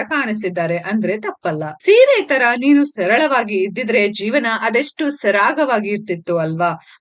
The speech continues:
ವೆರಿ ಗುಡ್. ಈ ರೀತಿ ಸ್ಯಾರಿ ಉಟ್ಕೊಂಡು ನಮ್ಮ ಭಾರತೀಯ ನಾರಿ ತರ ಇದ್ರೆ ನಮಗೂ ಇಷ್ಟ, ಎಲ್ಲರಿಗೂ ಇಷ್ಟ" ಎಂದಿದ್ದಾರೆ ಕೆಲವರು. ಇನ್ನು ಕೆಲವು ಜನ "ಇದು ಅಮಾವಾಸ್ಯೆನಾ, ಹುಣ್ಣಿಮೆನಾ, ಒಂದೂ ಗೊತ್ತಾಗ್ತಾ ಇಲ್ಲ" ಅಂತಾನೂ ಹೇಳಿದ್ದಾರೆ. ಸ್ನೇಹಿತರೆ,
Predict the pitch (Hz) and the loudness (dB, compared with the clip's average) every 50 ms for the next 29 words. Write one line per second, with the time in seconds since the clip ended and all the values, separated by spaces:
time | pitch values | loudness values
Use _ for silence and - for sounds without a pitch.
0 | - 185 208 240 269 403 403 277 269 247 214 170 214 214 240 302 349 370 381 - | -6 0 2 2 4 4 2 0 -2 -4 -4 -4 -4 -2 0 2 2 0 0 0
1 | 359 349 349 349 - - 277 247 277 370 403 370 302 294 294 - - 240 226 214 | 0 0 0 0 0 2 2 4 4 2 2 0 0 -2 -4 -6 -6 -4 0 0
2 | 214 254 226 202 214 220 226 226 226 226 214 214 214 208 208 214 269 370 403 392 | 0 0 0 0 -2 -2 -4 -2 -2 -2 -2 -2 -4 -2 -2 0 0 0 -2 -2
3 | - 311 254 220 208 208 202 202 269 285 - 294 294 - 226 202 180 175 175 - | -2 -2 0 0 0 0 0 -2 -2 -2 0 0 0 0 -2 -2 0 0 0 0
4 | 208 208 214 220 220 220 214 202 170 165 185 208 233 349 381 359 349 - - - | 0 -2 0 0 -2 -2 -2 -2 -4 -4 -4 0 2 4 4 4 2 0 0 0
5 | 320 262 247 247 247 214 196 220 294 302 294 285 - 277 269 247 - - - 220 | 0 2 0 0 -2 -2 0 0 2 2 2 0 0 -2 -4 -4 -6 -6 -4 -4
6 | 208 214 240 247 240 233 233 220 180 190 185 175 180 190 214 - 240 196 170 156 | -2 -2 -2 -2 -2 -4 -4 -2 -2 0 0 0 -2 -2 -2 -4 -4 -4 -4 -4
7 | 156 156 160 - 185 208 214 202 202 202 208 202 202 240 294 294 294 220 302 302 | -6 -6 -6 -6 -4 -4 -2 -2 -2 -2 0 0 2 2 0 0 -2 -2 0 2
8 | 311 285 294 294 - - - - - - - 339 381 294 392 392 - - 240 233 | 2 2 2 0 -4 -10 -20 -20 -14 -4 -2 2 6 6 6 6 6 4 2 2
9 | 269 330 359 370 339 294 294 - - 226 202 196 196 190 185 180 185 202 214 233 | 2 2 4 4 2 0 -2 -4 -6 -4 -4 -4 -4 -4 -4 -4 -4 -4 -2 0
10 | 294 349 320 269 247 214 208 202 170 170 170 - 269 320 392 440 466 523 415 277 | 0 0 0 0 0 -2 -2 -2 -4 -6 -4 0 0 0 4 6 6 6 6 6
11 | 277 254 214 269 254 240 - - 226 196 185 180 180 175 175 175 190 185 185 170 | 4 2 2 2 0 0 0 0 0 2 2 2 2 0 0 -2 -4 -6 -6 -6
12 | 170 220 320 403 - 392 330 233 196 160 160 156 143 139 143 143 - - - 180 | -4 -4 -6 -4 -2 0 0 0 -2 -4 -4 -6 -6 -4 -6 -8 -10 -12 -10 -4
13 | 208 214 233 220 226 339 311 320 359 | -2 -2 -2 0 2 2 2 2 2